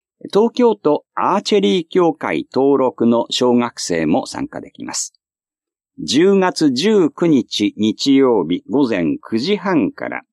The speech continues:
光が丘公園で行います。内容です。アールシー、エー十八メートル、ダブリュー、ビー三十メートル、ダブリュー、シ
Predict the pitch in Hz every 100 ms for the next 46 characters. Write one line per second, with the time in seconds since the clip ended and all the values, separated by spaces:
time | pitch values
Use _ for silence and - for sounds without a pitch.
0 | _ _ _ - - 190 196 190 180 165
1 | - 160 - 156 131 85 104 95 - 65
2 | 57 - - - - _ _ _ _ _
3 | _ _ _ - 110 113 104 82 80 -
4 | - _ _ _ _ _ 117 156 196 185
5 | 160 - 160 104 73 _ _ _ _ _
6 | _ _ - 214 165 85 - _ _ -
7 | 107 190 214 196 196 196 190 156 - 127
8 | 165 - 107 120 95 - - - _ _
9 | - 120 190 107 - _ - 156 175 190
10 | 180 180 170 151 - 101 101 113 135 87
11 | 57 - - _ _ _ - - 175 104